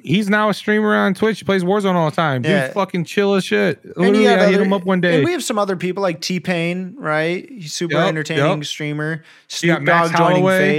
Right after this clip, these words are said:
Speaker 2: FaZe.
Speaker 1: Snoop, yeah, Snoop Dogg's just fun. Snoop Dogg just turns the
Speaker 2: Snoop
Speaker 1: stream on, man, and does, it just walks away for two days and <laughs> like,
Speaker 2: Yeah.
Speaker 1: it is somehow so, like, just crazy, you know? <laughs> It's just crazy.
Speaker 2: It's,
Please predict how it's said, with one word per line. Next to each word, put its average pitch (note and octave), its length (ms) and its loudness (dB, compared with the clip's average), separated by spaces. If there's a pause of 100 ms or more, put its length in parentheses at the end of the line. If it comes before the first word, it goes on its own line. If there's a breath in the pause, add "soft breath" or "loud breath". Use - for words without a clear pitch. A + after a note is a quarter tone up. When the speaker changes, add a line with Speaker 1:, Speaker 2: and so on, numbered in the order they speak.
(160)
Speaker 2:
FaZe. F3 240 -12 (480)
Speaker 1:
Snoop, E3 200 -10
yeah, A2 200 -8
Snoop D3 260 -10
Dogg's B2 300 -6
just A2+ 180 -10
fun. D3 220 -10
Snoop F4+ 260 -4
Dogg B3+ 200 0
just G3+ 180 -2
turns A#3+ 180 2
the G#3 60 2
Speaker 2:
Snoop F#3 100 0
Speaker 1:
stream B3 300 0
on, A#3 220 2
man, A#3 200 2
and G#3+ 100 0
does, G#3+ 220 0
it G3 160 0
just F3 240 -2 (280 loud breath)
walks A3 280 0
away G#3+ 340 2
for F3 200 2
two G#3 240 0
days E3+ 360 2
and D3 200 -2 (240 soft breath)
<laughs> - 320 -10
like, - 600 -4
Speaker 2:
Yeah. D3+ 600 -2
Speaker 1:
it B3 140 0
is A#3+ 200 0
somehow A3 360 0
so, G3 140 -2
like, F#3 440 -2
just E3+ 220 -6
crazy, D#3+ 400 0
you C3 100 -2
know? D#3+ 360 0
<laughs> G3 260 -16
It's - 240 -18
just D3 160 -16
crazy. E3+ 160 -2
Speaker 2:
It's, G2+ 260 -8